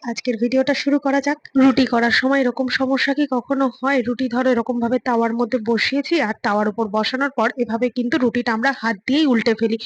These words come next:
তো ভুলবশত যদি কাজটা করে ফেলি, হাতে তো ছ্যাঁকা লাগে, হয়তো বা একটাই খুন্তি রয়েছে আর ওই খুন্তিটা আমাদের হয়তো অন্যান্য কোনো রান্না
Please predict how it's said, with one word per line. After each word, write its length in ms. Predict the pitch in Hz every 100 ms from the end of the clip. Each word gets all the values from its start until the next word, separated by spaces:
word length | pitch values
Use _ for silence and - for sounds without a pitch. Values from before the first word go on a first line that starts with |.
| - - -
তো 60 | 294
ভুলবশত 560 | 226 277 254 247 262 262 262
যদি 140 | 254 254
কাজটা 340 | 247 226 262
করে 240 | 240 254 240
ফেলি, 220 | 247 226 220
হাতে 160 | 233 240
তো 100 | 233
ছ্যাঁকা 280 | 247 247 240
লাগে, 240 | 233 240 247
হয়তো 200 | 240 233
বা 100 | 233 269
একটাই 360 | 277 - - 262
খুন্তি 340 | - 262 254
রয়েছে 280 | 262 254 254
আর 100 | 247 233
ওই 120 | 233 -
খুন্তিটা 380 | 262 247 240 226
আমাদের 280 | 220 233 226 - - -
হয়তো 180 | 262 254 262
অন্যান্য 300 | 247 233 233
কোনো 180 | 240 240 233
রান্না 220 | 226